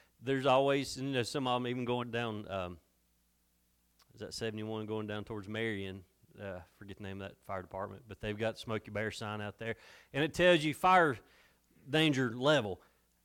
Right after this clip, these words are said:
You know, low, moderate, high, don't burn, whatever you do, don't smoke or don't blink, don't do anything that might cause a spark.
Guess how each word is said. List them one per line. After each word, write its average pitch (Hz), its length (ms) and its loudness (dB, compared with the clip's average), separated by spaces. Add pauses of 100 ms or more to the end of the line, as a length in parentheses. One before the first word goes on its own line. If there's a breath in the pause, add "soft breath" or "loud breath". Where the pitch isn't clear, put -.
You 123 120 -4
know, 117 140 2
low, 127 340 6
moderate, 123 420 4
high, 120 400 2
don't 120 320 -2
burn, 123 380 2
whatever 123 300 2
you 123 120 -6
do, 123 240 2
don't 120 200 -2
smoke 120 520 0
or 117 80 -6
don't 120 340 -2
blink, 123 300 -4
don't 135 180 -2
do 139 160 2
anything 139 380 0
that 127 80 -2
might 127 220 -4
cause 135 240 0
a 113 40 -6
spark. 104 420 0